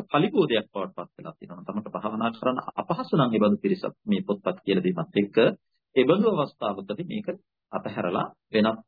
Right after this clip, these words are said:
අ, ක්‍රමයකට Tamanගේ භාවනාවට යොමු වෙන්න කියන කාරණය. දැන් මේක ඒ නිසා, අ, අපි, අ, වරදවා, අ, වටහා ගන්න යුතු නැහැ. භාවනා කරන භික්ෂුවක් කවදාකවත් පොත් ඉගෙනීම සුදුසු නැහැ කියලා. <clears throat> මෙතනින් කියන්නේ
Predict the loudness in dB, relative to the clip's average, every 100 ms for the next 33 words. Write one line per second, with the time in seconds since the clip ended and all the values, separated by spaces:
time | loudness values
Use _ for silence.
0 | -12 -12 -10 0 4 6 6 4 0 0
1 | 2 2 2 2 2 2 0 0 0 0
2 | -2 -4 -6 -6 -2 -2 -2 -4 -4 -4
3 | -6 -8 _ _ _ _ _ 2 4 6
4 | 4 4 2 0 -2 -2 -2 -2 -4 -10
5 | _ _ -2 -2 0 -2 0 -2 0 2
6 | 2 0 0 2 2 2 -2 _ _ -18
7 | -14 -16 -16 -20 _ -2 0 0 2 2
8 | 4 2 2 -2 0 0 2 4 4 2
9 | 0 0 0 -2 -2 -4 -4 -4 -2 -2
10 | -2 -2 -2 -2 -4 -2 -4 -4 -2 0
11 | 2 -2 -4 -4 -6 -6 -12 -2 0 0
12 | 0 0 -2 -8 _ _ _ -10 -8 -6
13 | 0 0 4 2 2 0 -2 -4 -8